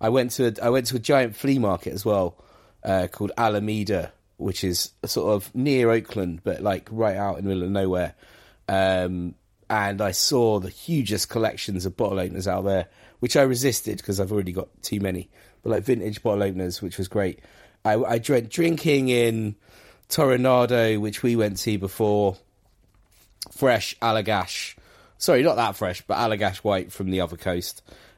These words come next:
And very fresh Pliny, um, was consumed, uh, there and thoroughly enjoyed. Although I did get shouted at by the angry barman for using my little,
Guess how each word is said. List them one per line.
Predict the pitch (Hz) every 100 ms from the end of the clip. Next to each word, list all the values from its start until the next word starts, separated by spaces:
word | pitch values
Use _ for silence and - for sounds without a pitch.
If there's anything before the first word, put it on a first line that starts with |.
| -
And | 98 92 90 - -
very | 107 101
fresh | - 110 92 - -
Pliny, | 113 101 95 92 85 - - - _ -
um, | 92 92 90 87 85 78
was | 95 -
consumed, | - 92 - 98 85 71 - - - - _ 90
uh, | 90 90 87 87 90 - -
there | 107 104 92 85 - _ _ _ -
and | 92 87 90
thoroughly | - 113 110 98 95
enjoyed. | 87 101 90 82 - 101
Although | 113 131 127 -
I | 123
did | 120 143
get | 143 110
shouted | - 143 127 110
at | 104 95 -
by | - 107 104 101 98 - - _ _ -
the | 107 104 101 98 98 -
angry | 113 104 101 98
barman | - 113 110 95 92 90 87 _ _ -
for | - 104 95 95 92
using | 110 127 110 113 107 104 101 101
my | 104
little, | 107 107 107 101 92